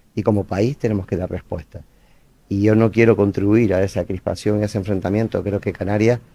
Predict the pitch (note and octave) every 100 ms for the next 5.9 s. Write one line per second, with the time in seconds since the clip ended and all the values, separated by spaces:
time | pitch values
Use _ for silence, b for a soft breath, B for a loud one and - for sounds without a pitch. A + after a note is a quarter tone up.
0 | _ - A2+ G#2+ A2 G2 G#2 G2+ F#2+ G2
1 | F#2 A#2 A#2 - D3 C#3+ b b - -
2 | G2 F#2+ G2 G2 G#2 - G#2 F#2+ A#2 G#2+
3 | G#2+ A2+ B2+ C3 C3 G2 G2+ G#2+ G2 F#2+
4 | - - F#2+ F#2+ B2+ C3+ C3 A2 F#2+ G2+
5 | G#2 G2+ F#2+ F2+ F#2 - C3 C3+ C#3